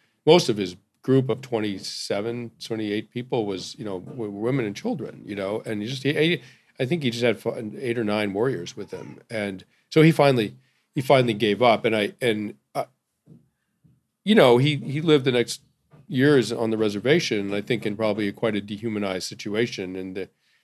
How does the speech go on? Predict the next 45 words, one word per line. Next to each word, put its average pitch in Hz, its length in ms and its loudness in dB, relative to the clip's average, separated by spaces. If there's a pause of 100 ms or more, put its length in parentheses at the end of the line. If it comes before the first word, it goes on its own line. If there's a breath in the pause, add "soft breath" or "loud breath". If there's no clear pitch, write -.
(320)
I 101 80 -10
think, 104 380 -10
um, 95 300 -10
you 107 60 -10
know, 95 140 -8
he, 95 240 -8 (120)
he 107 140 -8
drank 104 600 -2
apparently. 117 680 -6
And, 95 420 -8 (140)
um, 101 320 -2 (420)
you 170 80 -2
know, 139 180 10
he, 143 240 2
he, 131 420 -4 (360)
what 135 180 6
happened 151 280 6
to 123 100 4
him 117 240 4
is 110 140 0
what 107 220 2
Western 117 320 0
civilization 104 560 -2
often 110 380 0
does 95 400 -2
to - 80 -10
free 98 220 -10
people. 98 400 -10
It 87 80 -20
degrades 90 440 -14
them 95 220 -16
and 92 180 -20
destroys - 460 -12
them. 90 380 -18
And 98 400 -14
that's 110 280 -4
how 95 140 -4
he 90 120 -12
died. 90 280 -8
And 113 100 -2
I 127 80 2
think 131 180 0
he 117 100 -6
probably 98 400 -4
understood, 90 640 -6